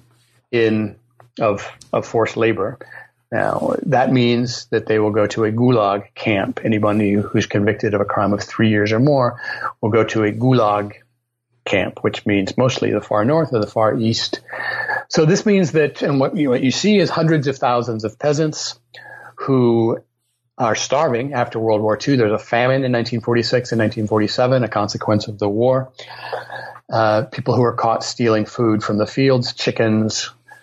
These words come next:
or bags of potatoes, are liable to a seven-year minimum sentence. At the same time,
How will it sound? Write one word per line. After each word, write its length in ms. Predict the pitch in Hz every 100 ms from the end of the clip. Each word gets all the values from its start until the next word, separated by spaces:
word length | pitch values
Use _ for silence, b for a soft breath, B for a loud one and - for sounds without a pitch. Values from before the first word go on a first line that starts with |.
| B _
or 260 | 104 92 92
bags 400 | 107 110 113 113
of 100 | -
potatoes, 640 | 107 110 107 101 101 - - -
are 100 | 117
liable 380 | 107 113 113 110
to 180 | - 107
a 60 |
seven-year 420 | 101 110 101 104 101
minimum 400 | 98 95 107 110
sentence. 600 | - 127 104 98 - - _ _ _ - B B B B
At 80 | 127
the 80 | 135
same 260 | 143 151 151
time, 560 | 143 131 135 151 160